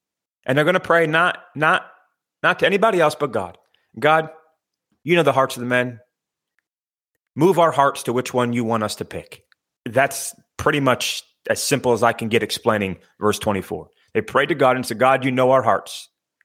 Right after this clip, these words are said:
and you know what should happen. Move our hearts in accordance to your will." I mean, that's literally what they were praying in verse twenty-four. "Then after they prayed," verse twenty-five,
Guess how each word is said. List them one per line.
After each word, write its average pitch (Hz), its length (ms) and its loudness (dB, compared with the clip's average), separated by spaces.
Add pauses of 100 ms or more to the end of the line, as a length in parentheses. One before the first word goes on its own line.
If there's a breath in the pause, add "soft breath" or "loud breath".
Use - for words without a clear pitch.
(180)
and 107 140 -4
you 139 80 0
know 135 140 4
what 127 120 0
should 123 140 -4
happen. 92 400 -4 (580)
Move 131 160 0
our 139 80 6
hearts 127 480 0 (300)
in 110 60 -4
accordance 110 380 0
to 107 120 -4
your 101 160 0
will." 87 260 -6 (320)
I - 120 -8
mean, 117 100 -6
that's 117 200 0
literally 131 300 2
what 123 160 0
they 123 80 0
were 117 100 0
praying 95 320 -4
in 92 60 -8
verse 101 180 -4
twenty-four. 98 520 -10 (260 loud breath)
"Then 131 220 2
after 156 340 2
they 190 140 4
prayed," 160 400 0 (600)
verse 113 200 -6
twenty-five, 135 600 2